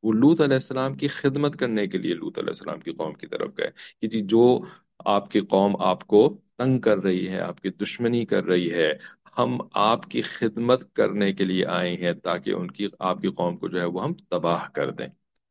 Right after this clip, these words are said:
दुश्मनों को तबाह कर देना, ये खिदमत है ना। ठीक है, तो उसी तरीके से, अ, जिन्नात, अ, ये भी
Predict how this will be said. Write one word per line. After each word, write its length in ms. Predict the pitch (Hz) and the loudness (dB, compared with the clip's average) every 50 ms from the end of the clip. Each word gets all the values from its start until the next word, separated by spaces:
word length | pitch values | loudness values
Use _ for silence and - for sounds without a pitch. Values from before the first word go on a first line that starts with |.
| _ _ _ _ _ _ - | _ _ _ _ _ _ -2
दुश्मनों 420 | 113 113 - - 127 120 127 127 | -2 -2 0 2 0 2 2 2
को 100 | 127 123 | 0 0
तबाह 380 | 113 - 101 92 90 98 107 107 | -2 0 0 2 2 2 2 0
कर 220 | - - 104 95 | 0 0 -2 0
देना, 360 | 85 87 87 85 82 82 - - | 0 0 -2 -4 -2 -4 -6 -6
ये 140 | - 101 113 | -4 -4 -4
खिदमत 480 | 113 - - 110 110 113 113 104 - - | -4 -4 -6 -4 -2 2 2 2 0 -2
है 80 | 85 | -6
ना। 200 | - - - - _ _ _ _ _ _ _ _ _ _ _ _ _ _ _ _ _ _ _ _ _ _ _ - | -6 -6 -8 -10 _ _ _ _ _ _ _ _ _ _ _ _ _ _ _ _ _ _ _ _ _ _ _ -2
ठीक 180 | - 143 - 160 | -2 -2 2 2
है, 240 | 139 131 - - - _ - | 2 2 0 -4 -12 _ 0
तो 60 | 131 | 2
उसी 180 | 139 131 - 143 | 2 2 2 0
तरीके 360 | 139 135 120 117 - 110 104 | 0 0 0 2 2 0 0
से, 160 | - - 143 | 2 2 0
अ, 1800 | 196 196 - _ _ _ _ _ _ _ _ _ _ _ _ _ _ _ _ _ _ _ _ _ _ - - - 98 92 90 85 80 80 78 73 80 104 104 - _ _ - | 0 0 -4 _ _ _ _ _ _ _ _ _ _ _ _ _ _ _ _ _ _ _ _ _ _ -14 -8 -4 -2 -2 -2 -2 -2 -4 -8 -8 -10 -12 -12 -12 _ _ -16
जिन्नात, 1000 | - - 123 113 - - 120 117 113 113 113 127 139 143 143 143 - - - _ _ _ _ _ - | -14 -12 -12 -8 -4 -2 2 2 4 4 6 6 4 4 2 -2 -14 -18 -20 _ _ _ _ _ -8
अ, 340 | 101 104 101 98 95 95 - - - - _ _ _ _ _ _ _ _ _ _ _ _ _ - | -6 -4 -2 0 0 0 -2 -4 -8 -12 _ _ _ _ _ _ _ _ _ _ _ _ _ 0
ये 120 | 107 135 | 2 2
भी 240 | 143 160 185 180 - | 4 4 2 -4 -4